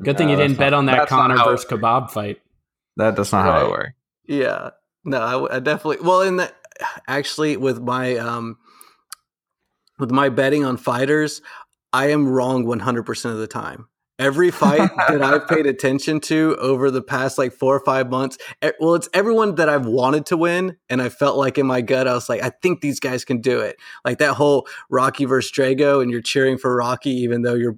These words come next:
Speaker 3: your brain's like, "Uh, Drago's going to murder him."
Speaker 2: Yeah.
Speaker 3: He's still like, I'm like, "No,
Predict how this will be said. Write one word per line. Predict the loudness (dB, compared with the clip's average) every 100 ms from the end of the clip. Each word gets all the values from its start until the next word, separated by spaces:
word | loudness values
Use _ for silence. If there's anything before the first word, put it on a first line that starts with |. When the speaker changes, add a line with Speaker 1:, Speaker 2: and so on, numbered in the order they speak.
| _
Speaker 3:
your | -6 -6
brain's | 0 2 2 0
like, | -2 -2 -2
"Uh, | -2 -2 -4
Drago's | 0 2 2 0
going | -2 -2 -2
to | -4 -4
murder | 0 0 0 -2 -6
him." | -14 -16 _ _ -20 -12
Speaker 2:
Yeah. | -4 -2
Speaker 3:
He's | -2 -4
still | 0 2 2
like, | 0 -2 -4 -18 -10
I'm | -8
like, | -4
"No, | -2 0 -2